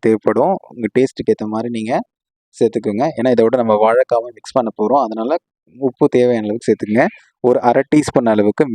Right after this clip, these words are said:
மிளகாய் தூளையும் சேர்த்துக்குங்க. இதோட அரை டீஸ்பூன் கரம் மசாலா தூளையும் சேர்த்துக்குங்க. இதை வீடியோல நான் காமிக்க மறந்துட்டேன். கடைசியா அடுப்பை அணைச்சிட்டு கொத்தமல்லியை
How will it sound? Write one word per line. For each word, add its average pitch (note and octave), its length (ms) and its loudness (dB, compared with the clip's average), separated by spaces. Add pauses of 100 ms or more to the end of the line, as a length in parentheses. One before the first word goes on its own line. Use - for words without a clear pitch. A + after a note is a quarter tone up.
மிளகாய் A#2+ 380 2
தூளையும் A#2 240 0
சேர்த்துக்குங்க. G#2+ 420 0 (520)
இதோட C3 240 2 (100)
அரை A#2 180 2
டீஸ்பூன் C3 380 0
கரம் A#2 240 2
மசாலா A2 340 0
தூளையும் A#2 200 0
சேர்த்துக்குங்க. C#3 360 2
இதை A2 140 4
வீடியோல A#2+ 380 4
நான் G#2+ 140 -4
காமிக்க G#2+ 400 -2
மறந்துட்டேன். E3+ 460 -2 (640)
கடைசியா A2+ 460 0 (200)
அடுப்பை A2 280 2
அணைச்சிட்டு G#2 380 -2 (520)
கொத்தமல்லியை B2 520 0